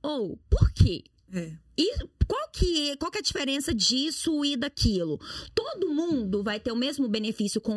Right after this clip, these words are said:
Speaker 1: um bioestimulador? É, ou se eu talvez usar nesse paciente uma técnica de intradermo, uma outra técnica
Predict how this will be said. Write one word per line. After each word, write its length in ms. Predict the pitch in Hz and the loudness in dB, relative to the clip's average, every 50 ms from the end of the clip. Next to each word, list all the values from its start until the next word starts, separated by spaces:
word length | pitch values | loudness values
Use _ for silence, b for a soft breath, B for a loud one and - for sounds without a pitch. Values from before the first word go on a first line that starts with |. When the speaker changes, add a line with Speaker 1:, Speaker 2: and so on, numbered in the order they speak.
| 214 | -2
Speaker 1:
um 60 | 214 196 | -2 -2
bioestimulador? 1040 | 180 202 196 190 190 - - - 185 175 170 170 156 160 170 185 240 226 190 139 - - - - B B B B B 320 277 B | 0 0 0 0 0 0 0 0 0 0 0 -2 -2 -2 0 0 0 0 0 -4 -4 -4 -6 -6 B B B B B -4 -4 B
É, 400 | - 226 220 214 214 214 214 214 - 247 196 | -2 -4 -4 -4 -6 -8 -8 -12 -12 -10 -6
ou 200 | - 285 320 320 | -6 -6 -6 -4
se 100 | - 320 | -4 -4
eu 80 | 277 | -4
talvez 440 | 277 302 277 269 254 269 277 277 262 262 | -2 -2 -4 -2 -4 -4 -6 -6 -6 -4
usar 200 | 233 247 233 247 | -2 -2 -2 0
nesse 240 | 262 277 277 277 | 0 -2 -2 -4
paciente 760 | - - 247 - - - 220 226 233 233 240 240 - - 247 240 B B 311 208 B | -6 -6 -6 -6 -2 -2 -2 -2 -2 -2 -2 0 0 -2 -2 -2 B B -12 -4 B
uma 300 | 233 247 247 240 240 233 | 0 0 0 0 -2 -4
técnica 520 | - 240 220 240 - 254 247 233 - 233 | -4 -4 -4 -2 -2 -2 -2 -2 -2 -2
de 180 | 220 - - 247 | -2 0 0 0
intradermo, 1080 | 247 254 247 - 247 226 208 190 214 214 247 262 262 254 247 247 233 233 233 233 233 240 | 0 -2 -4 -4 -4 -4 -4 -4 -4 -4 -4 -4 -4 -4 -2 -2 0 0 2 2 0 0
uma 180 | 240 240 240 240 | 0 -2 -2 -2
outra 240 | 254 285 339 320 302 | -4 -6 -4 -6 -6
técnica 320 | - 262 254 262 233 233 | -6 -4 -4 -2 -4 -4